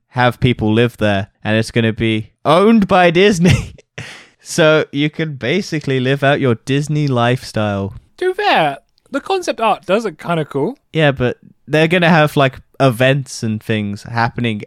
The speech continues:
Speaker 1: and you're gonna have to be cl-, squeaky clean,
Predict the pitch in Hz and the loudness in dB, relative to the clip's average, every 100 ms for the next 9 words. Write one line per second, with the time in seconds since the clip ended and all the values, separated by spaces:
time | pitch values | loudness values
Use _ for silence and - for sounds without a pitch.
0 | - 110 113 117 117 120 120 123 - 120 | -8 -4 -2 0 0 0 2 0 -2 -4
1 | 113 - 123 - - 131 - 113 - 123 | -4 -4 -8 -6 -4 -2 -2 -4 0 2
2 | 117 110 | 2 -2